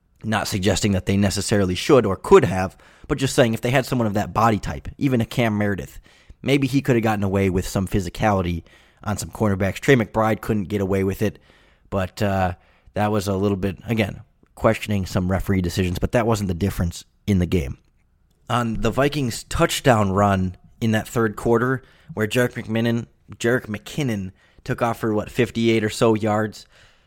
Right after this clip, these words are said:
Christian Jones at linebacker on that play had no interest whatsoever in trying to get around a block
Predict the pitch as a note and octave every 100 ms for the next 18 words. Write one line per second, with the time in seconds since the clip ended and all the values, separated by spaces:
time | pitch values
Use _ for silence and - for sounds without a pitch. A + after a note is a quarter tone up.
0 | _ - - - - - F#3 C#3 G#2 A2+
1 | G#2+ G2 G2 F2 - - _ - G#2 G#2
2 | G#2 A2 A2 G2+ F#2 - G2 F#2+ F#2 -
3 | - G2 F2+ F2+ F2 _ _ _ _ _
4 | - A2+ F2+ G2+ C3+ D3+ B2 G#2+ - G2+
5 | - F#2+ A2+ - A2 F#2+ F#2 F2+ F#2 _
6 | - G2+ F2+ - C3+ C#3 C3+ G2 A2+ G2+
7 | G2+ G#2 E2+ F#2+ F#2 F#2 -